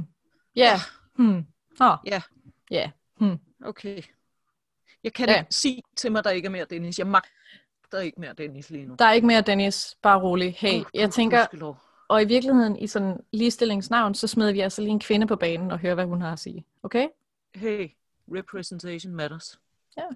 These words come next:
Speaker 1: lidt girl power. Hvad siger du til det?
Speaker 2: Girl power. Okay,
Speaker 1: Okay.
Speaker 2: fedt.
Speaker 1: "Du gør dig selv til offer," siger Pia Kjærsgaard i en, øh, T V-debat. <laughs>
Speaker 2: Hun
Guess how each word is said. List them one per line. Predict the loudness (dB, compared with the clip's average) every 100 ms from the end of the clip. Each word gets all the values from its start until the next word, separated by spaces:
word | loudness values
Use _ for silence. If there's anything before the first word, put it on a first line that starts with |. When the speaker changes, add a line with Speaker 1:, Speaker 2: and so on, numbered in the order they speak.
| -12
Speaker 1:
lidt | -10 0
girl | 4 4
power. | 2 2 2
Hvad | -2
siger | -2
du | -4
til | -2
det? | -4 -6 _ _
Speaker 2:
Girl | 0 0
power. | 2 2 0 _ -8
Okay, | -6 -6
Speaker 1:
Okay. | -8 -12
Speaker 2:
fedt. | -6 -6 -6 -12 _ _ _ _
Speaker 1:
"Du | 0
gør | 6 6
dig | 6
selv | 6 4
til | 4 6
offer," | 6 6 4
siger | 2 2 2 2
Pia | 2 -2
Kjærsgaard | 2 4 4 2 2 2 -2 -20 -20 -4
i | -2 4 4
en, | 4 2
øh, | 2 0
T | 2 2 2 0
V-debat. | 0 0 2 4 6 6 4 2 -4 -12 -14 -20 -20 -10
<laughs> | -8 -8 -8 -8 -8 -14 -20 -20 0
Speaker 2:
Hun | 4 6 6 4